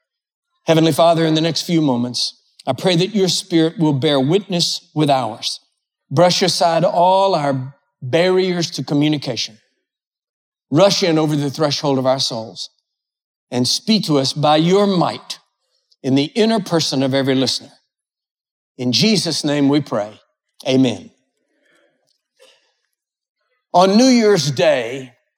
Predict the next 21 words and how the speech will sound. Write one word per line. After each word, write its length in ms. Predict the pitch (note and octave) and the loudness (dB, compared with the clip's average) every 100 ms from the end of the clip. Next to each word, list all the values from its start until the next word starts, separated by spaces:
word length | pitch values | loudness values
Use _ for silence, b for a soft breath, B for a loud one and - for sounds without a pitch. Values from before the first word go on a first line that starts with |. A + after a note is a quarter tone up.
| _ _ _ _ - | _ _ _ _ -6
as 140 | C#3 | -4
perhaps 420 | - F3 G3+ F#3+ G3+ | 0 0 2 0 0
on 300 | D#3+ E3 - | 0 -2 -2
no 420 | D3 E3+ G#3+ A3+ | 0 2 2 2
other 340 | - F#3+ F3+ E3+ | 0 0 2 0
day 520 | D3+ D#3+ D#3 D#3+ E3 | 0 0 0 -4 -2
of 180 | - C#3 | -2 0
the 80 | D3 | 0
year, 320 | D#3 C#3+ A#2+ | 2 0 0
we 240 | C3+ D#3+ | 0 2
are 240 | D#3+ C#3+ C3+ B B | 2 0 -4 B B
sensitive 880 | - - A#3+ A#3 - D#3 D3 D3 - _ _ _ - | -6 0 2 2 0 -2 -2 -4 -8 _ _ _ -6
to 140 | F#3+ | 0
the 200 | D#3+ A3+ | 0 0
issue 240 | F3+ - D#3+ | -2 0 0
of 140 | C#3+ | 0
time, 540 | - D#3+ B2 G#2 G2+ - _ _ _ _ _ _ _ _ _ _ _ _ | -2 -2 -2 -4 -12 -18 _ _ _ _ _ _ _ _ _ _ _ _
the 80 | E3 | -6
calendar, 720 | - F#3+ F3 E3 C3+ A2 B2 _ _ _ _ _ _ - | -2 2 2 2 0 -2 -8 _ _ _ _ _ _ -10
the 80 | - | -6
passage 680 | - G#3+ F#3 - E3 C#3 | -2 0 0 0 0 0